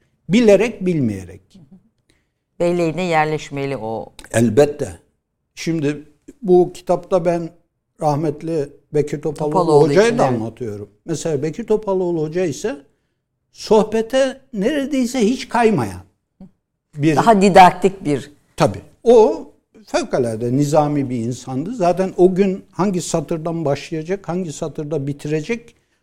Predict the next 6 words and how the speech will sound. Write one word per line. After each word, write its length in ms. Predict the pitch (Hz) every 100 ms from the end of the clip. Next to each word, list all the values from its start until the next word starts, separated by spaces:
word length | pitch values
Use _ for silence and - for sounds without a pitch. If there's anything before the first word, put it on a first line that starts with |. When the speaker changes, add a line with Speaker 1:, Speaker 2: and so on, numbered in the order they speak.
| _ _ _ _
Speaker 1:
onu 440 | 156 190 240 202 - _
kurgulamış 760 | 165 165 175 175 202 - - -
olarak 480 | 131 117 110 110 -
derse 340 | 120 113 -
gelirdi. 640 | 113 110 110 107 107 135 285 285 _ _ _ _ _ _ _ _
Ve 320 | 220 240 226